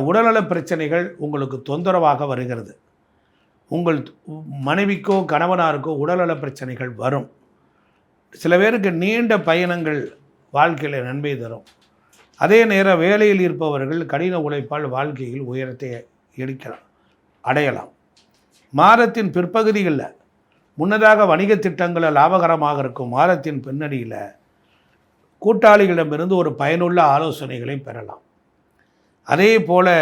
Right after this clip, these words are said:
உங்கள் வணிகத்தை வளர்க்க உதவும். உங்கள் வியாபாரத்தை விரிவுபடுத்துவதற்காகவும் உழைப்பதற்காகவும் உங்களுக்கு ஒரு குறிப்பிடத்தக்க வெற்றியை பெறக்கூடிய காலமாக இது அமையும். கணிசமான போராட்டத்திற்கு பிறகுதான் நீங்கள் வெற்றியை பெறுவீர்கள்.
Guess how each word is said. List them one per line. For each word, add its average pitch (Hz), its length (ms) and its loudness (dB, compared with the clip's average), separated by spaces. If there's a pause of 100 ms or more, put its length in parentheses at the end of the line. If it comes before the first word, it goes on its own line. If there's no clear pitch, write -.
(160)
உங்கள் 151 280 -2
வணிகத்தை 185 480 0
வளர்க்க 160 400 -2
உதவும். 123 320 -6 (640)
உங்கள் 165 300 -2
வியாபாரத்தை 202 640 2
விரிவுபடுத்துவதற்காகவும் 156 1300 -2 (800)
உழைப்பதற்காகவும் 156 1040 2
உங்களுக்கு 135 340 -6
ஒரு 120 140 -10
குறிப்பிடத்தக்க 170 720 -4
வெற்றியை 160 480 -8
பெறக்கூடிய 135 520 -8 (100)
காலமாக 135 420 -2 (140)
இது 101 200 -16
அமையும். 135 320 -8 (1000)
கணிசமான 190 600 4 (100)
போராட்டத்திற்கு 175 720 2
பிறகுதான் 151 480 -6
நீங்கள் 127 280 -10
வெற்றியை 139 340 -10
பெறுவீர்கள். 123 600 -12